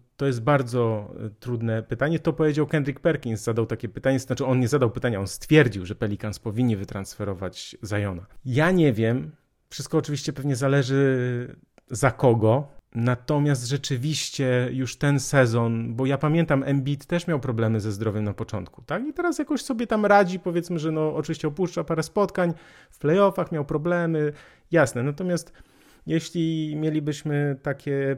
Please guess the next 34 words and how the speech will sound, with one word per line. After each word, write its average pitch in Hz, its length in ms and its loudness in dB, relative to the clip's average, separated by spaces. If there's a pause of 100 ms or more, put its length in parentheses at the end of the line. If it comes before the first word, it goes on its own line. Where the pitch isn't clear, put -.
pytania 139 960 4
co 139 160 -2
do 127 160 -2
tego, 127 300 -2
czy - 320 0
powinien, 135 960 2 (180)
powinien 131 540 0
był, 123 600 0 (400)
czy 131 100 -6
powinni 139 360 2
P-, 135 180 -6
Sixers 127 500 -6
oddawać, 123 720 -2
y, 117 400 -2 (680)
oddawać, 117 680 -4
y, 117 220 -4
Embida 120 440 0
kilka 117 300 -6
lat 110 220 -4
temu, 196 260 0
no 180 100 -2
to, 165 380 0 (320)
no 135 80 -8
to 147 100 -6
jakby 143 240 -2
można 143 540 0
łatwo 143 380 0
stwierdzić, 139 420 -4
że 135 100 0
nie 147 100 6
powinni 143 440 4
byli 107 220 -2
go 107 160 0
oddawać, 101 760 -6